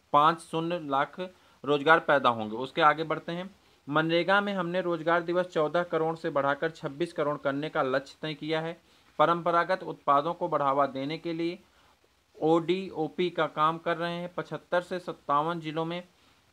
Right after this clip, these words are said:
क्लस्टर विकसित किए जा रहे हैं, चुके हैं। सरकार दीपावली से पहले क-,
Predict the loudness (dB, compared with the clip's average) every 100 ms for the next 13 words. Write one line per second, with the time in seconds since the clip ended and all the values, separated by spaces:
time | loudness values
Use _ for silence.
0 | _ 0 2 -2 -4 0 0 0 -8 -8
1 | -12 -6 -2 2 4 4 2 -4 -8 -12
2 | -12 -6 -4 -4 -2 -2 2 4 4 2
3 | 0 2 2 -2 -6 -2 0 0 -6 -4
4 | -4 -4 -16